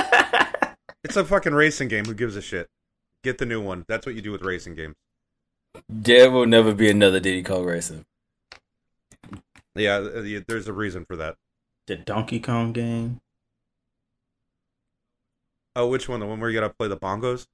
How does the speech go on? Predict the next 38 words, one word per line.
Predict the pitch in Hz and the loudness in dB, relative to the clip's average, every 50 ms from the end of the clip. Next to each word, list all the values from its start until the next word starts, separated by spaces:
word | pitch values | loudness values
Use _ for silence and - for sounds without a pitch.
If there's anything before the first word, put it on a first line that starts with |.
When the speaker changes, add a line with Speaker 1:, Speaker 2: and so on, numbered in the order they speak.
| _ _ _ _ _ - | _ _ _ _ _ -4
Speaker 3:
No, | 120 123 110 87 | -2 -2 -2 -2
not | 98 101 113 123 | -2 -2 -2 -2
that | - 92 92 | -4 -4 0
Speaker 2:
No, | 95 | 4
Speaker 3:
one. | 92 101 | 4 4
Speaker 2:
that's, | 98 - | 4 6
that's | - 107 123 - | 6 6 6 6
the | - | 2
GameCube | - - 92 92 82 - 78 73 | 0 -2 -2 -4 -4 -8 -12 -14
one. | 78 78 80 - _ _ _ _ _ _ _ _ _ _ _ _ _ _ _ _ | -14 -16 -18 -20 _ _ _ _ _ _ _ _ _ _ _ _ _ _ _ _
Speaker 3:
Yeah. | - 101 98 95 87 92 90 - _ _ _ - | -10 -6 -4 -4 -6 -6 -10 -18 _ _ _ -12
Speaker 1:
I | 104 104 101 | -10 -8 -6
don't | 98 92 85 | -8 -8 -10
know. | - 90 87 | -12 -12 -10
They | 90 95 | -8 -8
all | 92 98 101 98 - | -6 -6 -6 -8 -8
blend | - 104 101 98 | -8 -8 -8 -6
together | 92 92 - - - - | -6 -4 -4 -2 -2 -2
as | - - - | -2 0 2
the | 494 - - - 571 | 0 4 6 6 6
mistake | - - - - - - | 6 4 2 2 6 8
Nintendo | 453 427 - 440 453 - - 403 - - - | 8 8 8 8 6 6 4 0 0 0 -2
has | 381 339 - | -6 -6 -6
made. | - 381 78 - - 381 349 - _ _ _ _ _ - - - - - - - _ _ _ _ _ _ _ _ _ _ _ _ _ _ _ _ _ _ _ - | -6 -6 -6 -4 -6 -6 -6 -8 _ _ _ _ _ -20 -20 -20 -20 -20 -20 -20 _ _ _ _ _ _ _ _ _ _ _ _ _ _ _ _ _ _ _ 2
Speaker 3:
Um, | 113 117 117 117 117 117 117 117 117 117 117 117 117 117 | 6 6 8 8 8 8 8 8 6 4 4 2 0 0
Speaker 2:
Super | 113 113 117 110 101 | 0 0 0 0 2
Speaker 3:
but | 104 104 | 6 8
Speaker 2:
Mario | 110 107 104 101 | 10 10 10 10
Speaker 3:
no, | 98 | 10
Speaker 2:
sixty-four? | 92 80 76 - - 85 - - 104 107 | 8 4 0 0 0 2 2 2 2 2
Speaker 3:
no, | - - | 2 0
y-, | - - - - - - - - - _ _ _ - - | 0 -2 -4 -12 -14 -16 -18 -20 -20 _ _ _ -20 -14
yeah. | - 151 - 180 202 196 143 - - - - _ _ _ _ _ _ _ _ _ _ _ _ _ _ _ _ _ _ _ _ _ _ _ _ _ _ _ _ _ _ _ _ _ _ _ _ _ - | -4 0 4 6 6 6 4 2 -2 -10 -14 _ _ _ _ _ _ _ _ _ _ _ _ _ _ _ _ _ _ _ _ _ _ _ _ _ _ _ _ _ _ _ _ _ _ _ _ _ -6
Speaker 2:
Super | - - - 113 | -2 0 0 2
Speaker 1:
Which | 101 | 2
one? | 104 104 104 | 2 4 6
Speaker 2:
Mario | 104 101 104 104 101 | 8 8 8 8 6
sixty-four? | - - 110 101 - - 104 98 110 113 113 117 117 | 4 0 -2 -4 -4 -8 -10 -6 -4 -4 -4 -4 -6